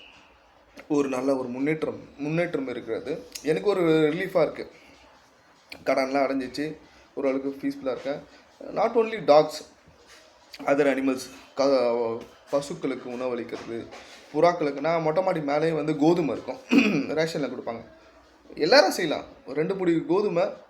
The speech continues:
ஒரு புடி அரிசி, கம்பு இருந்தால் கம்பு, அது வாங்கி மேலே நீங்க ஒரு ட்ரே மாதிரி முறம் இல்லாத வச்சுட்டா கூட அது சாப்பிட்டுட்டு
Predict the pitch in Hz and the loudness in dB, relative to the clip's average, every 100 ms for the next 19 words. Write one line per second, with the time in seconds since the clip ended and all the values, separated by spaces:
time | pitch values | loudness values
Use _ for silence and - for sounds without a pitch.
0 | - - 156 143 139 139 135 170 - 156 | -16 -8 -6 -4 0 4 4 2 -2 -4
1 | - - - - - _ - 190 214 202 | -6 -18 -20 -20 -20 _ -2 0 0 2
2 | 165 160 143 143 135 - - - 139 139 | 2 0 -2 -2 -4 -8 -20 -8 -4 0
3 | 143 180 196 214 180 165 196 185 143 131 | 0 -2 -4 -6 0 2 4 2 -2 -6
4 | 123 175 202 185 180 147 175 196 170 160 | -6 -4 0 2 2 2 4 4 4 2
5 | 165 160 - 151 170 131 135 135 165 165 | 0 -2 -2 0 0 -2 -2 -2 -2 -6